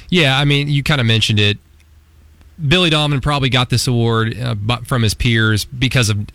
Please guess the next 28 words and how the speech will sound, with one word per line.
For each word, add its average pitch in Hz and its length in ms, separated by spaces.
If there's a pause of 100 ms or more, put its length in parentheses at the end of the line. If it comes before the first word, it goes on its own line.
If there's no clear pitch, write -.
narrative 113 880 (220)
expectations. 113 840
The 120 100
Thunder 131 280
had 123 180
zero 110 340
expectations. 104 680
Everybody 117 280
thought 120 240
Chris 120 180
Paul, 117 160
Danilo 110 300
Gallinari 107 560 (340)
gonna 107 140
get - 120
traded. 123 520 (160)
The 117 80
tank 135 260
job's 120 320
going 113 220
to 113 80
come. 117 500 (240)
They 120 140
lost 123 280
Paul 135 200
George, 117 260
Russell 113 300
Westbrook. 113 560